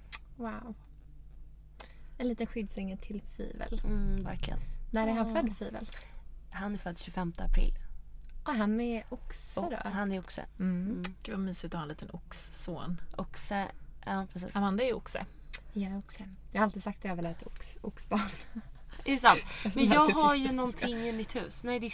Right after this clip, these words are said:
Speaker 1: Ja.
Speaker 2: stenbock. Det här vet ju du.
Speaker 3: Men gud, vad roligt
Speaker 2: Mm.
Speaker 3: att ha ni, för din man är ju tvilling.
Speaker 2: Tvilling.
Speaker 3: Och du är värdur.
Speaker 2: Mm, ja.
Speaker 3: Och så har ni en, så ni har alla element. Så oxe är ju jord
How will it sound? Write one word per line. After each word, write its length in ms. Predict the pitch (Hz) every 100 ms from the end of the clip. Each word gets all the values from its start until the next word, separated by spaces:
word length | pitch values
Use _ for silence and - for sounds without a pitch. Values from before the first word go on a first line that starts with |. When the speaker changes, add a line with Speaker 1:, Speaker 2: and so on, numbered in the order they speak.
| -
Speaker 1:
Ja. 120 | 226
Speaker 2:
stenbock. 1000 | 196 220 - - - 220 196 196 - - - - - - - - - - - - - -
Det 60 | 202
här 60 |
vet 140 | 202 190
ju 60 |
du. 100 | 185 196
Speaker 3:
Men 140 | 233
gud, 120 | 247 247
vad 100 | 247
roligt 160 | 185
Speaker 2:
Mm. 100 | 208
Speaker 3:
att 40 | 233
ha 80 | 226
ni, 160 | 214
för 120 | 190
din 180 | 196 214
man 300 | 226 247 240
är 220 | 208 180
ju 60 | 170
tvilling. 460 | - 180 165 - 302 - -
Speaker 2:
Tvilling. 340 | - 185 185 294
Speaker 3:
Och 60 | 190
du 200 | 180 175
är 40 |
värdur. 340 | 180 170 175 240
Speaker 2:
Mm, 120 | 320
ja. 200 | 185 196 - -
Speaker 3:
Och 100 | 202
så 100 | 180
har 120 | 196
ni 80 | 185
en, 240 | 170 165 165
så 140 | -
ni 60 | 196
har 100 | 202
alla 500 | - 240 220 233 269 -
element. 580 | 240 220 208 190 220 -
Så 180 | - 185
oxe 480 | - 226 - - 262
är 220 | - 208
ju 140 | 190
jord 420 | 175 170 160 254